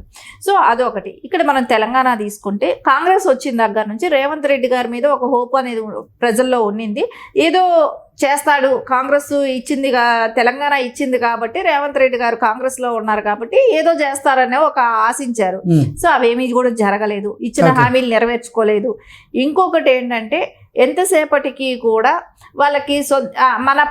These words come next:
Speaker 1: పదవులు మనం కాపాడుకునే దానిలోనే ఉన్నారు.
Speaker 2: Hmm.
Speaker 1: ఎప్పుడు ఊడిపోతే, తుమ్మితే ఊడిపోయే ముక్కు లాంటిదే అయింది కాంగ్రెస్ది.
Speaker 2: Hmm.
Speaker 1: ఇక్కడ ఎప్పుడు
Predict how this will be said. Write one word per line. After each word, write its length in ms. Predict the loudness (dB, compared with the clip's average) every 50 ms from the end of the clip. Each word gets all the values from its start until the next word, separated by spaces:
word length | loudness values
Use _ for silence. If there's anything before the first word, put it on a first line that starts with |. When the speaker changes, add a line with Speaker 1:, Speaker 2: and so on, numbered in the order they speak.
| 2
Speaker 1:
పదవులు 260 | 2 2 2 2 2 2
మనం 200 | 2 0 0 0
కాపాడుకునే 680 | 0 -2 0 0 0 0 0 0 0 0 0 2 2
దానిలోనే 440 | 2 2 2 0 0 -2 -2 -2 -2
ఉన్నారు. 380 | -4 -4 -4 -6 -6 -6 -8 -12 _ -2 2
Speaker 2:
Hmm. 200 | 2 2 2 2 0 -4 -10 -16 _ _ -18
Speaker 1:
ఎప్పుడు 380 | -8 -4 -4 -2 0 2 2 2
ఊడిపోతే, 520 | 2 2 0 0 0 2 2 2 2 0 0 0
తుమ్మితే 300 | 0 0 2 2 2 2
ఊడిపోయే 480 | 2 0 0 -4 -4 -4 -4 -2 -2 -2
ముక్కు 260 | -4 -4 -4 0 2
లాంటిదే 400 | 4 4 4 2 0 -4 -2 -2
అయింది 280 | 0 0 -2 -4 -6 -6
కాంగ్రెస్ది. 720 | -2 -2 -2 0 0 -2 -4 -4 -6 -8 -14 -16 -16 -18 _ _ -4 0 2
Speaker 2:
Hmm. 140 | 4 4 4
Speaker 1:
ఇక్కడ 340 | 4 4 2 2 2 0 -2 -6 -12 -4 0
ఎప్పుడు 360 | 2 2 2 2 2 2 2